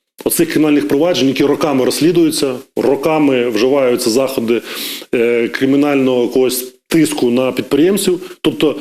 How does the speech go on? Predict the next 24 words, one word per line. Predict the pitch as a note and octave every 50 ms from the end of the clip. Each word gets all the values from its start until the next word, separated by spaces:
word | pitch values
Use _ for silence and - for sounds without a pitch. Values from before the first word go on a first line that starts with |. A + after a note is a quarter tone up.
| - - -
в | - - -
коротші | - E3+ F#3+ F3+ - - - -
строки | - - F#3+ G#3+ B3+ - - G#3+ D#3+
має | C3+ C3+ E3 E3+ D#3+ D3
бути | B2 C#3+ F#3+ A3 - A3 G3+ F#3 - - - - -
досліджено | A2+ C#3 - - F#3 D3 C#3 C#3+ C3+ B2
питання, | - D3 - E3 C#3 B2 A#2+
яке | A#2 - B2
стосується | - - B2+ - C#3 A#2+ - B2+
підприємця, | - - B2+ - - D#3+ F#3 G#3+ A3+ G3+ - F#3+ D#3+ -
і | D#3 C#3
ми | E3+ E3
повинні | - C#3 D3 D3+ C#3+
прийти | - C3+ B2 - C#3+
до | B2+ B2 C3+ B2+ A#2+ - -
законного | A2 G#2+ A#2+ - D3+ D3+ C#3+ C3+ B2
рішення. | B2 A2+ - - A2+ G2+ - - _ - -
Або | B2 B2 C#3 E3+ E3
ми | D#3 D3 C3+ - - - - - - -
приймаємо | - D3+ D#3 D3+ C#3+ C#3 C3 B2+ C3
рішення, | C#3 C3 A#2 - - A#2 A2+ A2 G2+ - - -
що | - - -
також | - - D#3 C#3 A#2 B2+ - -
нормально, | B2+ B2 B2+ C3 B2 A#2+ A2+ G#2+ -